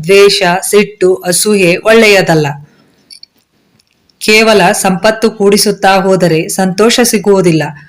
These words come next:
ಕೂಡಿಟ್ಟ ಸಂಪತ್ತು ಸಂತೋಷಕ್ಕಿಂತ ಆತಂಕವನ್ನು ಉಂಟು ಮಾಡುವುದು. ಈ ದೇಹ ಕ್ಷಣಿಕ. ಎಷ್ಟೇ ಒಳ್ಳೆಯ ವೈದ್ಯರಿಗೆ ತೋರಿಸಿ, ಎಷ್ಟೇ ವ್ಯಾಯಾಮ ಮಾಡಿ,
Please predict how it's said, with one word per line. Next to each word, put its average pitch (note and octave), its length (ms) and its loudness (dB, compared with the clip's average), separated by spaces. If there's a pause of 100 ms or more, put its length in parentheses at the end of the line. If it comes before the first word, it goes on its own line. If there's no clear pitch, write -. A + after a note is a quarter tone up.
(240)
ಕೂಡಿಟ್ಟ A3+ 440 0
ಸಂಪತ್ತು G3+ 640 -2
ಸಂತೋಷಕ್ಕಿಂತ G3+ 880 -2
ಆತಂಕವನ್ನು F#3+ 960 0
ಉಂಟು A3 260 0
ಮಾಡುವುದು. F3+ 760 0 (2250)
ಈ G#3 220 0
ದೇಹ G3+ 340 2
ಕ್ಷಣಿಕ. G#3 560 -2 (500)
ಎಷ್ಟೇ A3 480 2
ಒಳ್ಳೆಯ G3 500 2 (140)
ವೈದ್ಯರಿಗೆ F#3 640 0
ತೋರಿಸಿ, G#3 480 -2
ಎಷ್ಟೇ F#3+ 640 -2
ವ್ಯಾಯಾಮ G3 580 0
ಮಾಡಿ, G3+ 340 0